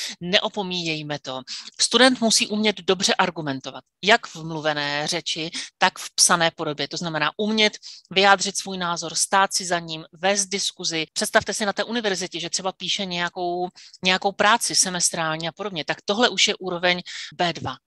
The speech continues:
Vysvětlíme, k čemu je dobré, že teď budeme třeba v lekci deset minut psát, protože my to psaní jsme zařadili s nějakým cílem a ten cíl by měl znát i student. A tím ho zase víc motivujeme, aby to třeba vydržel. Psaní je jedna řečová dovednost a v lekci budeme mít všechny čtyři a hezky je propojíme,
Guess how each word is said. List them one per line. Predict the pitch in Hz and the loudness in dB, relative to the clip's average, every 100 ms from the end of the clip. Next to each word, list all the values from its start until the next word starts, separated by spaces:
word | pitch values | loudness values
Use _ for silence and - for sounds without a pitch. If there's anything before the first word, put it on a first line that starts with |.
| _ - | _ -4
Vysvětlíme, | 214 - 302 294 247 247 | 0 4 2 2 -2 -4
k | 247 | -4
čemu | - 277 277 | -2 -2 0
je | 294 | 0
dobré, | 220 196 208 | -2 -2 -2
že | 220 | -2
teď | 220 208 | -4 -6
budeme | 233 226 233 | -6 -6 -4
třeba | 214 208 | -4 -2
v | 202 | -2
lekci | 185 - | -2 -2
deset | 190 175 202 | -2 0 -2
minut | 196 190 - | -4 -10 -2
psát, | - 156 139 | 0 0 -4
protože | - - 240 285 _ _ | -6 2 2 2 _ _
my | 220 | 0
to | 262 | 0
psaní | - 240 233 247 | 2 2 2 2
jsme | - 254 | 0 2
zařadili | 196 208 208 226 | 2 2 2 0
s | 226 | 2
nějakým | 214 208 233 | 0 -2 -4
cílem | - 165 143 139 | -2 -2 -4 -6
a | - | -8
ten | 226 233 | -6 -2
cíl | - 226 | -2 -2
by | 226 | -4
měl | 214 214 | -4 -4
znát | 208 185 185 | -2 -2 -4
i | - | -4
student. | - - 165 147 - - - - | -8 -4 -4 -2 -4 -4 -4 2
A | 196 | 2
tím | - 240 | 2 0
ho | 233 | 2
zase | 233 240 | 4 4
víc | 214 226 | 2 -2
motivujeme, | 202 180 185 190 190 | -4 -4 -4 -2 -2
aby | - 185 | -2 -4
to | 196 | -6
třeba | - 185 | -2 0
vydržel. | 165 156 160 170 - | 0 -2 0 0 0
Psaní | - 220 233 247 | 2 2 4 6
je | 170 | 4
jedna | 147 175 160 151 | 4 2 4 2
řečová | 170 - 160 151 | 0 -2 -2 -2
dovednost | 147 143 151 170 - | -2 -6 -6 -8 -4
a | 175 | 0
v | 165 | 2
lekci | 175 - | 2 0
budeme | 190 190 190 | -2 -2 -2
mít | 175 156 | -6 -6
všechny | - - - 147 | -2 -2 -4 -8
čtyři | - - 165 190 214 | -8 -6 -2 2 2
a | - | 2
hezky | 202 - 220 | 2 2 0
je | 208 | -4
propojíme, | 156 139 143 135 135 127 | -6 -12 -12 -12 -12 -12